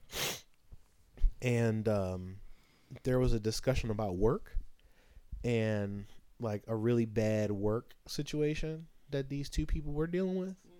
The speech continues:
Speaker 1: And so it got me thinking, like, what was, what was the,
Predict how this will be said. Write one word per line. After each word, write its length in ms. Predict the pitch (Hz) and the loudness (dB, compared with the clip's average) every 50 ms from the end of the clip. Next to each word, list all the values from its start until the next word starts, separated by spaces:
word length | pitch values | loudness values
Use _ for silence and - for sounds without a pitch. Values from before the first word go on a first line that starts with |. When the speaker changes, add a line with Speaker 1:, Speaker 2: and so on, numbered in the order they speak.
| - - - - - - - - - - | -20 -20 -20 -20 -20 -20 -20 -18 -2 0
Speaker 1:
And 220 | 127 127 123 120 | 2 2 2 0
so 320 | - - - 127 120 120 | -2 2 6 8 8 10
it 160 | 117 117 107 117 | 8 6 6 4
got 200 | 135 127 127 127 | 0 0 2 0
me 100 | 127 117 | 0 -2
thinking, 500 | - - 131 131 123 123 113 107 107 110 | 0 0 0 0 0 0 -2 -2 -2 -2
like, 180 | 107 104 101 | -2 -2 0
what 160 | 110 120 127 | 2 0 2
was, 600 | 110 120 117 113 110 110 110 107 107 110 - - - - - _ _ _ _ _ _ _ - _ - - - - - _ - - - - - - | 2 4 4 4 4 4 4 2 0 -2 -6 -10 -12 -16 -20 _ _ _ _ _ _ _ -20 _ -20 -20 -20 -20 -20 _ -20 -20 -20 -20 -20 -14
what 280 | 107 117 131 147 139 131 | -2 2 4 4 4 6
was 320 | 139 131 135 131 123 113 | 4 4 4 4 2 -2
the, 420 | 104 117 113 110 107 107 107 98 | 0 2 4 4 4 4 2 0